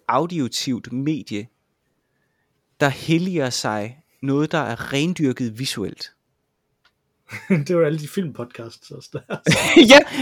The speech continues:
Speaker 1: det er virkelig også, det er
Speaker 2: Det er
Speaker 1: virkelig
Speaker 2: fint.
Speaker 1: sjovt. Og så, og så prøver de at putte lydfiler ind en gang imellem, hvis man ser Trold. Jeg ved ikke, om det findes mere. Troldspejlet havde en, øh, et, et radioprogram.
Speaker 2: Åh, de har en
Speaker 1: Ja.
Speaker 2: podcast nu.
Speaker 1: Og det var,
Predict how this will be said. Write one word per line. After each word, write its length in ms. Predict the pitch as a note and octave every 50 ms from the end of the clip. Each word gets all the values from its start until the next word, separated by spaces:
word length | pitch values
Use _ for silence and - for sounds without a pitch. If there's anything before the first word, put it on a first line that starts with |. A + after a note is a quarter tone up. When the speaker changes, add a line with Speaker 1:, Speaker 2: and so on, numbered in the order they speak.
| A#3+ -
Speaker 1:
det 80 | B3+ C4+
er 80 | A3+
virkelig 320 | A3 C4 D4 C#4+ D4 A#3+ A3+
også, 140 | B3+ - -
det 40 | - A#3+
er 20 |
Speaker 2:
Det 40 | A3+
er 60 | B3
Speaker 1:
virkelig 180 | A#3+ - D4 -
Speaker 2:
fint. 80 | -
Speaker 1:
sjovt. 320 | - B3 B3+ B3 B3 - - - - - - -
Og 80 | G3+ F#3+
så, 200 | - B3+ A#3 - -
og 80 | G3+ -
så 120 | B3 A#3+ B3
prøver 200 | - - A3+ A#3
de 80 | A#3 A#3+
at 80 | G#3+
putte 220 | - - F#3+ F3+ F#3
lydfiler 460 | F#3+ A3+ C4+ C#4 - B3+ F3+ D#3+ D3+
ind 160 | E3 F#3+ G#3
en 60 | F#3+
gang 180 | F3+ G3+ G#3 G#3
imellem, 220 | G#3 G#3 G3+ F#3 E3
hvis 180 | D#3+ E3 -
man 120 | F3+ E3+ F3
ser 260 | - F3 D#3+ D#3 - - - - - - - _ -
Trold. 240 | - G3 G3+ F#3+
Jeg 120 | - G3 F3+
ved 80 | A3
ikke, 120 | A#3 A3+ A3
om 80 | F#3
det 100 | - F#3+
findes 280 | - - G3+ A3+ - -
mere. 120 | G#3 G3
Troldspejlet 640 | - - - F#3+ A3+ - - A3+ F#3 D#3+ D3 D3 C#3+
havde 320 | E3 D#3+ E3+ F#3 F3+ -
en, 320 | B2 B2 C#3+ C#3 C3+ C#3+ C3
øh, 200 | B2+ B2+ C3+ - -
et, 160 | C3 B2+ - - - - C3
et 160 | C#3+ - E3
radioprogram. 420 | E3+ D#3 C#3 - C#3 - - C3+ A#3 C#4 B3
Speaker 2:
Åh, 80 | E3+ E3+
de 60 | F#3+
har 60 | -
en 80 | E3 D3
Speaker 1:
Ja. 60 | -
Speaker 2:
podcast 360 | - - G3+ G#3+ - - -
nu. 60 | D#3+ - - - - - _ -
Speaker 1:
Og 100 | - -
det 80 | A#3+ A#3
var, 160 | A#3 F3 E3